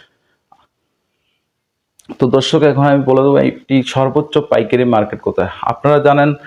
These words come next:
আপনারা যদি খুলনা, বরিশাল, যশোর, কুষ্টিয়া, মাগুরা এই অঞ্চলের হন, তো সেক্ষেত্রে আপনাদের জন্য সুবিধা হবে ঢাকা বাদামতলী খেজুরের মার-, বাদামতলী যে ফল মার্কেট আছে, বাংলাদেশের সবচেয়ে, আহ,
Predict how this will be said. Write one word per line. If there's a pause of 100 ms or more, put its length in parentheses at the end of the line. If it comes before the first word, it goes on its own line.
(240)
আপনারা
যদি
খুলনা,
বরিশাল,
যশোর,
কুষ্টিয়া,
মাগুরা
এই
অঞ্চলের
হন,
তো
সেক্ষেত্রে
আপনাদের
জন্য
সুবিধা
হবে (120)
ঢাকা (460)
বাদামতলী (840)
খেজুরের
মার-,
বাদামতলী
যে
ফল
মার্কেট
আছে, (500)
বাংলাদেশের
সবচেয়ে,
আহ,